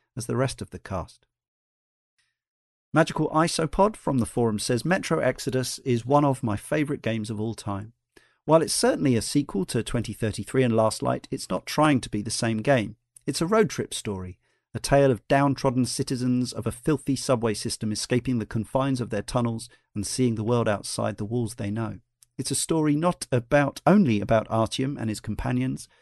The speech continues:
but a story about the ecological diversity of Russia and Kazakhstan. Much like Final Fantasy seven, the key juxtaposition here is the machinations of man versus nature. Humanity has destroyed itself. Will nature persist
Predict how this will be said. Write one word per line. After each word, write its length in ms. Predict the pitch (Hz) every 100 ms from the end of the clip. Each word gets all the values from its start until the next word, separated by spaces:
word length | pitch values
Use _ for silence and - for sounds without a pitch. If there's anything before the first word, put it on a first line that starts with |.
| _ _ -
but 100 | 104
a 40 |
story 320 | - 143 131
about 240 | 120 123 117
the 120 | 127
ecological 520 | 135 - 127 120 131
diversity 640 | 127 143 156 156 - - 147
of 100 | 139
Russia 380 | 160 - 104 101
and 140 | 113
Kazakhstan. 640 | 117 117 123 - 180 143 - _ _ _ _ _ _ _ -
Much 240 | 175 -
like 260 | 147 143 -
Final 320 | - 143 131
Fantasy 380 | 147 139 - 120
seven, 480 | - 151 113 92 - _ _
the 80 | 120
key 240 | - 208
juxtaposition 720 | 165 147 - 131 131 139 123 117
here 300 | 190 185 -
is 160 | 117
the 80 | 123
machinations 720 | 127 - 131 127 - 117 107
of 160 | 117 110
man 320 | 120 127 107
versus 340 | 117 104 123
nature. 440 | 135 156 - - - _ _ _ _
Humanity 460 | 139 151 165 - 131
has 160 | 120
destroyed 480 | 120 113 - 170 131
itself. 480 | - - 85 - _ _ _ -
Will 160 | 143
nature 300 | 131 131 -
persist 520 | 117 107 - 139 -